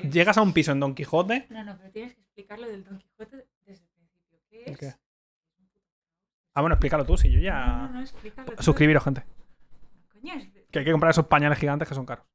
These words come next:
Speaker 2: Sigue. Sigue, sigue.
Speaker 1: Pues ya los has comprado.
Speaker 2: Es verdad.
Speaker 1: <laughs> Que, no, que es un sitio epiléptico, que es una locura de sitio. Entras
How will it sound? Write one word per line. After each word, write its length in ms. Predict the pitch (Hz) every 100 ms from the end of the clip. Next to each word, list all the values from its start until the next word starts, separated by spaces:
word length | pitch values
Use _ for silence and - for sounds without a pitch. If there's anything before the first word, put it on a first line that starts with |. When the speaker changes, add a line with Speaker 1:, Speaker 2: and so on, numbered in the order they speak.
| _ _ _ -
Speaker 2:
Sigue. 120 | 135 _ _ _ _ _ _ _ _ _ _ _ _ _ _ _ _ _ _ _ _ -
Sigue, 140 | 190
sigue. 120 | 190 190
Speaker 1:
Pues 140 | 190
ya 100 | 170
los 100 | 233
has 120 | 233
comprado. 380 | _ 170 _ 247 277 _ -
Speaker 2:
Es 80 | 269
verdad. 280 | 117 294 -
Speaker 1:
<laughs> 20 | _ _ _ _ _ _ _ _ 302 _ _ _ _ _ _ _ _
Que, 680 | 202 202 190 180 170 156 156 _ _ _ _ _ 160
no, 240 | 165 233 _
que 80 | 165 170
es 160 | _
un 60 | 190
sitio 260 | 208 208 247
epiléptico, 720 | 240 196 214 - _ - 156 _ _
que 80 | 180
es 160 | 175 220
una 160 | 226
locura 320 | 196 170 202 208
de 140 | 175
sitio. 280 | _ 214 220
Entras 580 | 240 294 359 285 294 381